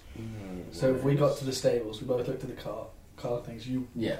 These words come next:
Speaker 2: you went
Speaker 1: cars,
Speaker 2: to the
Speaker 1: yeah.
Speaker 2: library. You went to the
Speaker 1: Carved them
Speaker 2: horses.
Speaker 1: and I left you guys.
Speaker 2: I'd probably, yeah, I'd probably go back to the sale house at that point,
Speaker 1: Cool.
Speaker 2: um, and just go to the archery range and just practice shooting in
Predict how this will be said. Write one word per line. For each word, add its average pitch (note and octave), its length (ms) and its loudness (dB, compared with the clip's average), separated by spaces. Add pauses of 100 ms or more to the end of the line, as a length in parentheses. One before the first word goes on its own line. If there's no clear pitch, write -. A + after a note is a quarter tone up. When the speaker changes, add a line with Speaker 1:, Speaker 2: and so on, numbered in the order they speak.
(120)
Speaker 2:
you C#3 120 6
went C3 140 6
Speaker 1:
cars, G2 140 6
Speaker 2:
to C#3 60 8
the C3+ 60 10
Speaker 1:
yeah. B2 120 8
Speaker 2:
library. A2+ 520 6
You C3 140 2
went B2 120 0
to - 80 -10
the - 60 -4
Speaker 1:
Carved G#2+ 260 8
them G2+ 80 0
Speaker 2:
horses. F#2+ 160 6
Speaker 1:
and F#2 100 4
I F2 120 4
left F#2 260 4
you F2 120 -2
guys. E2+ 300 -4
Speaker 2:
I'd - 180 4
probably, B2 280 4
yeah, A#2 160 4
I'd B2+ 140 0
probably C#3 160 4
go B2+ 100 8
back A#2+ 100 4
to - 80 -4
the - 60 -4
sale A#2 160 2
house A2+ 220 -4
at A#2 60 -2
that - 120 -6
point, A#2+ 140 -8 (240)
Speaker 1:
Cool. - 140 -10 (180)
Speaker 2:
um, A#2 340 -4 (140)
and A#2+ 100 -6
just A2+ 200 -6 (720)
go - 180 2
to - 120 -4
the A#2+ 120 0
archery A#2 280 0
range A2+ 340 -6
and A#2 80 -10
just - 240 -12 (400)
practice A2+ 280 -8
shooting A#2+ 400 -8
in A#2 160 -10